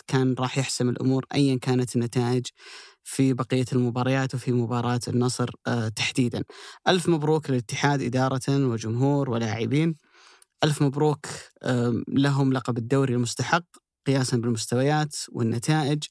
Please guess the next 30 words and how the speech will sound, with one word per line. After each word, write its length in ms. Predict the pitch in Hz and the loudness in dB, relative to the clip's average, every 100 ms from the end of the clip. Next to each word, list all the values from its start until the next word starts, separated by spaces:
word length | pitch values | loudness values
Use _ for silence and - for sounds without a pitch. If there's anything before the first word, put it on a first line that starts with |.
| _ - - - | _ -20 -10 -4
اللي 100 | 123 | -2
قدمها 420 | 131 127 131 127 | -2 0 2 2
الفريق 400 | 117 131 135 117 | 0 0 0 -2
على 340 | 123 120 120 | 0 0 2
مدى 300 | 123 131 123 | 2 2 0
الموسم. 460 | 117 127 170 - 180 | 0 2 2 0 -2
راح 140 | 151 | -2
نتكلم 300 | 151 190 190 | -2 0 0
في 100 | 156 | 2
هذه 140 | 147 139 | 0 0
الحلقة 340 | - 147 135 | -2 -2 -2
بشكل 480 | 127 - 147 143 131 | -2 -2 -2 0 2
مفصل 540 | 123 139 139 - 165 - - - - - - | 0 -2 -2 -2 -4 -6 -20 -20 -20 -18 -2
عن 380 | 131 151 156 135 | 2 4 2 0
الاتحاد 680 | 143 135 - 139 135 131 131 - | -2 -2 -2 -2 0 0 -2 -8
وعن 240 | 107 120 123 | -2 0 0
لقب 300 | 151 139 131 | 0 -2 -2
الدوري 580 | 123 135 135 131 151 - _ _ _ _ _ _ _ | 0 2 2 0 -2 -8 _ _ _ _ _ _ _
وعن 180 | 120 139 | -2 0
كل 240 | 143 202 190 | 2 2 4
ما 140 | 170 | 4
مر 200 | 156 147 | 2 0
به 160 | 131 135 | 0 -2
الاتحاد 520 | 127 - - 131 123 | -2 -6 -2 -2 0
هذا 220 | 127 123 | 0 0
الموسم، 460 | 117 139 151 190 196 - - - _ _ | 0 0 0 -2 -2 -10 -20 -20 _ _
ولكن 480 | 165 165 160 156 165 - _ - | 0 2 2 0 -4 -8 _ -2
رفقة 400 | 160 147 - 135 - - - - _ - | -2 -2 -2 -4 -4 -10 -10 -16 _ -4
العزيز 340 | 127 135 143 | 0 2 0
الغالي 460 | 123 127 123 123 | 0 0 0 -2